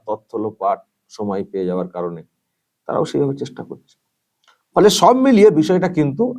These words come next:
আমরা জানি না exactly কোন কারণে কি হচ্ছে, কিন্তু এটুকু পরিষ্কার যে ঢিলেমিটা কিন্তু চলছে।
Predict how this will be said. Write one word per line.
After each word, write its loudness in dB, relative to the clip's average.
আমরা 2
জানি 2
না 4
exactly 0
কোন 2
কারণে 4
কি -4
হচ্ছে, 0
কিন্তু -10
এটুকু 2
পরিষ্কার 0
যে 2
ঢিলেমিটা 4
কিন্তু -2
চলছে। -6